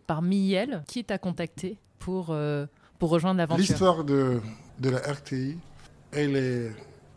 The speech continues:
Speaker 2: elle est assez, euh, atypique. Voilà. Je t'ai dit que j'aime sortir des chantiers battus, en fait. Et, euh, j'étais venu en Côte d'Ivoire en deux mille dix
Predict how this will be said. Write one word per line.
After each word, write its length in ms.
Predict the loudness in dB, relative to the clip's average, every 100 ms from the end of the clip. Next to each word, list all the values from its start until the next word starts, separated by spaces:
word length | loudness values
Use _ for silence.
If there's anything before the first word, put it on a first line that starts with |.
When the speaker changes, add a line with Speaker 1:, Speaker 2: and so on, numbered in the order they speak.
| -4
Speaker 2:
elle 140 | 0
est 20 | 0
assez, 460 | -2 -6 -6 -4
euh, 200 | -4 -6 -10
atypique. 720 | -14 -14 -14 -16 -16 -20 -20 -20 -18
Voilà. 220 | -16 -16 -16 -20 -20 -20 -20 -20 -18
Je 120 | -16 -10
t'ai 100 | -8
dit 160 | -8
que 320 | -4 -2 -2 -8 -16
j'aime 400 | -8 -6 -4 -4 -6 -16 -20 -20 -20
sortir 500 | -16 -12 -12 -10 -8
des 100 | -6
chantiers 320 | -6 -8 -8 -10
battus, 380 | -12 -14 -18
en 40 | -18
fait. 320 | -20 -20 -20 -20 -20 -20 -20 -20 -10
Et, 40 | -2
euh, 560 | 0 0 -2 -2 -4 -6 -6 -8 -12 -12
j'étais 460 | -4 -4 0 0 0 -6 -12 -10
venu 360 | -4 0 2
en 100 | 0
Côte 160 | 0 -4
d'Ivoire 300 | -4 -4 -2
en 40 |
deux 120 | 0 0
mille 160 | 0
dix 440 | -4 -8 -10 -14